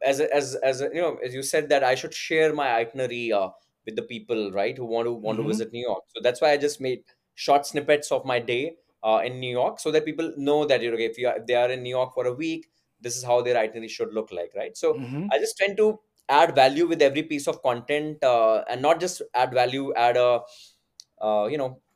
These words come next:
Speaker 1: a bit of smile, uh, in the, in the faces of people. Everyone is having a stressed life. Everyone is busy.
Speaker 2: Mm-hmm.
Speaker 1: So if your content can give them, A, educate them or give them, uh, uh, uh, you know, a, a small smile, uh,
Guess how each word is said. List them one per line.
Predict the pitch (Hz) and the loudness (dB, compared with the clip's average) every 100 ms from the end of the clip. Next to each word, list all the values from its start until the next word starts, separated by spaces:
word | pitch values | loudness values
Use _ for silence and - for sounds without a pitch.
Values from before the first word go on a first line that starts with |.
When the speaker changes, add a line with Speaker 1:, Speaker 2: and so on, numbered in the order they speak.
| _ _ _ - | _ _ _ -10
Speaker 1:
a | |
bit | 117 139 | -2 -2
of | 139 | -2
smile, | - 127 135 139 127 | 2 2 2 0 2
uh, | 113 110 107 - _ _ _ - | 4 2 0 -8 _ _ _ -16
in | 117 113 | -12 -4
the, | 117 117 | 0 0
in | 110 | -2
the | 117 | -6
faces | 120 117 127 | -8 -8 -8
of | 120 | -8
people. | 113 120 | -10 -6
Everyone | 117 117 120 | -4 -4 -6
is | 113 | -4
having | 110 113 | -4 -4
a | 117 | -8
stressed | - 131 131 | -2 -2 -2
life. | 117 107 110 110 | 0 2 0 -2
Everyone | 107 110 110 | -6 -6 -6
is | 110 107 | -6 -6
busy. | 107 107 113 110 | -6 -4 -6 -6
Speaker 2:
Mm-hmm. | 107 | -6
Speaker 1:
So | 117 107 101 _ _ - | -4 -6 -8 _ _ -12
if | 117 | -2
your | 135 139 | 0 2
content | 139 131 131 139 139 | 0 -2 -2 -6 -4
can | 135 123 | -6 -4
give | 120 113 | -8 -4
them, | 127 123 120 - - _ 127 | -4 -4 -10 -12 -16 _ -2
A, | 127 | 0
educate | 120 120 151 160 | 0 -2 -4 -2
them | 147 143 | -2 -2
or | 127 | -4
give | 123 120 | -6 -4
them, | 123 123 120 | -4 -4 -4
uh, | 110 107 107 _ _ _ _ - | -4 -4 -8 _ _ _ _ -2
uh, | 104 98 95 98 | 0 2 2 0
uh, | 95 - 98 95 80 - 101 | -2 -6 -4 -2 -4 -6 -6
you | 135 | -6
know, | 123 123 107 104 101 - 98 | -8 -6 -4 -4 -8 -12 -6
a, | |
a | 101 98 98 | -6 -6 -8
small | - 120 120 120 | -8 -4 -4 -6
smile, | - 120 127 131 131 131 127 | -8 -2 -2 -2 -4 -4 -2
uh, | 113 107 104 | 0 0 -2